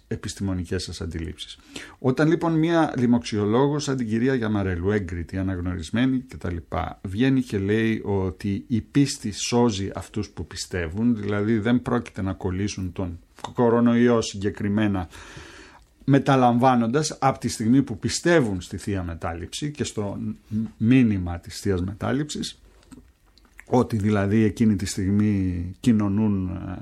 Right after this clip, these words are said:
ε, αίμα και σώμα Χριστού. Όταν το λέει αυτό μία λοιμοξιολόγος, μου δίνει λίγο την εντύπωση ενός εγκλήματος in cold blood, ότι γίνεται εν ψυχρό.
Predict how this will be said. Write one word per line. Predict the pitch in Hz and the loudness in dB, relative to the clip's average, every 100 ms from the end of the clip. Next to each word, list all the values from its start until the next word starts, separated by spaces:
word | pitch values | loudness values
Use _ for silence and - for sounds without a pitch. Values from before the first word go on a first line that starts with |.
| - | -8
ε, | 113 | -2
αίμα | 113 101 98 | 0 0 -2
και | - | -6
σώμα | 87 104 98 90 | -6 -4 -4 -4
Χριστού. | 82 101 87 - 151 156 - - - - - - - - _ _ | -6 -8 -8 -4 -4 -4 -10 -20 -20 -20 -20 -20 -20 -20 _ _
Όταν | 160 202 196 | -2 0 2
το | 202 | 6
λέει | 202 | 6
αυτό | 190 185 | 4 2
μία | 143 151 185 170 | 4 4 2 2
λοιμοξιολόγος, | 151 127 120 107 98 95 90 107 135 - - - - _ - _ - | 2 2 0 -4 -2 -2 -2 -4 -6 -10 -16 -16 -16 _ -20 _ -2
μου | 131 156 | 2 4
δίνει | 131 170 202 196 | 4 4 4 4
λίγο | 175 190 190 | 2 2 2
την | 175 | 2
εντύπωση | 151 170 190 175 - 185 180 175 | 2 2 -2 -4 -2 0 2 2
ενός | 170 180 - | 0 0 0
εγκλήματος | 147 139 170 180 170 175 - - - 151 | 0 2 4 4 2 0 -2 -4 -4 0
in | 151 143 | 2 2
cold | 139 180 165 123 | 4 2 4 4
blood, | 156 147 101 | 4 4 2
ότι | 95 98 | -2 -2
γίνεται | 135 165 151 | -2 0 2
εν | 143 | 2
ψυχρό. | 123 110 - 143 107 | 0 -4 -2 0 0